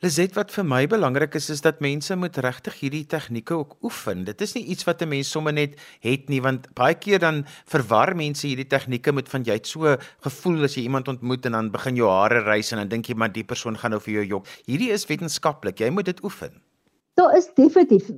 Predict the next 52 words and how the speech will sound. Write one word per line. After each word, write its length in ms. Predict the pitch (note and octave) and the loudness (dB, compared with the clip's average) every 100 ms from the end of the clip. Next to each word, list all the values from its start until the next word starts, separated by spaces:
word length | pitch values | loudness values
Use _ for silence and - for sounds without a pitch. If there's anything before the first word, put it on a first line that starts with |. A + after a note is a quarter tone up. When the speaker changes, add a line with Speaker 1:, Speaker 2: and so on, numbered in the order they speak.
| - | 4
Speaker 2:
ongetwyfeld, 640 | D4+ F#4 - C#4+ A#3+ B3 | 6 6 6 4 6 8
jy 80 | B3+ | 10
moenie 260 | C4+ D4+ F#4+ | 12 12 10
dink 160 | D4+ C#4+ | 10 10
as 80 | D4 | 8
jy 100 | D4 B3+ | 6 6
nou 140 | B3 | 6
op 80 | A#3+ | 4
'n 80 | - | 2
twee 160 | B3 C#4 | 4 4
dag 160 | C4+ C4 | 4 4
kursus 300 | B3+ B3+ A3 | 4 4 2
was 240 | A3 G#3+ G#3+ | 2 2 4
of 220 | A#3 G#3+ | 0 4
net 160 | B3+ B3+ - | 4 6 6
'n 300 | A#3 G#3+ G#3+ - _ - | 8 6 4 -4 _ -2
artikel 420 | A#3 A3 D4+ C#4+ | 0 6 6 8
gelees 280 | C#4+ C4 A#3+ | 6 8 8
het 100 | B3+ | 6
dat 100 | A3 | 6
jy 80 | A#3+ | 6
nou 160 | G#3+ | 6
skielik 420 | A3 - B3+ A#3 A#3 - - | 6 4 6 8 6 -2 2
dit 200 | G#3+ A3+ | 2 4
honderd 260 | A3+ G#3+ A#3+ | 8 10 10
persent 340 | A#3+ B3+ A3 | 6 8 6
kan 140 | A3+ G#3+ | 8 8
weet 120 | G#3 | 8
nie. 120 | G3 - _ - | 4 -4 _ 2
Dit 160 | C#4 | 8
moet 180 | C4 D4 | 10 10
'n 200 | F4+ C4 | 10 8
leefstyl 720 | F3+ G#3+ A3 - - A#3+ A3+ A3+ | 10 8 8 2 -4 2 6 6
word, 200 | G3+ G3 | 4 2
soos 160 | C4 B3+ | -2 6
enige 380 | C#4+ D#4+ - F#4+ - | 8 8 6 -2 4
ander 340 | B3+ C4+ C4 - - _ - | 8 8 8 2 -16 _ 0
tegniek 520 | C#4+ - A#3 B3 - | 2 8 10 10 8
of 160 | A#3+ - | 2 4
iets 180 | C#4+ - | 4 4
wat 140 | D4+ | 4
jy 80 | D4+ | 4
skielik 380 | - C#4 C4 - | 4 4 4 4
verander, 480 | - A#3 A#3+ G#3+ G#3+ - _ | 0 4 6 6 4 -8 _
dit 120 | D4 - | 0 4
is 120 | C#4+ C#4+ | 4 4
iets 160 | C4+ | 4
wat 120 | C#4 | 6
jy 80 | C#4 | 10
moet 240 | A#3 G#3+ A3+ - | 12 12 8 8
in 220 | A3+ A3 - | 8 8 6
oefen. 440 | B3+ - G3+ - | 4 6 0 0